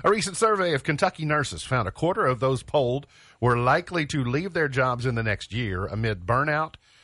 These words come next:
and frustration. The Kentucky Nurses Association found that seventy-three percent of the eight hundred fifty licensed nurses polled earlier this month cited untenable patient loads and too few nursing staff as reasons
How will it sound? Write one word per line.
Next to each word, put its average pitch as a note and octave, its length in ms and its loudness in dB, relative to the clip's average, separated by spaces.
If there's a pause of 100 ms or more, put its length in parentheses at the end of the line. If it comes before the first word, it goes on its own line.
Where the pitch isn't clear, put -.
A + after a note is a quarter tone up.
(160)
and G#2+ 180 2
frustration. A2+ 720 0
The - 100 -12
Kentucky G2+ 380 -4
Nurses C3+ 360 -2
Association A2 680 -4 (400)
found C#3+ 240 2
that B2 100 -6
seventy-three G3 520 -2
percent D#3 360 -2
of A2 60 -2
the G#2 120 -2
eight D3 140 -2
hundred C3 280 -2
fifty C#3 300 -2
licensed A#2 480 -2
nurses A2+ 520 -2 (500)
polled B2 220 4
earlier C3 420 2
this G#2+ 180 -2
month B2+ 240 0
cited A#2+ 400 -2
untenable E3+ 560 0
patient D#3+ 460 -4
loads B2+ 480 2 (400)
and G2 220 -2
too D#3+ 360 -2
few C#3+ 380 -4
nursing C3 400 0
staff F2+ 460 -2
as F#2+ 260 -4
reasons B2 520 -2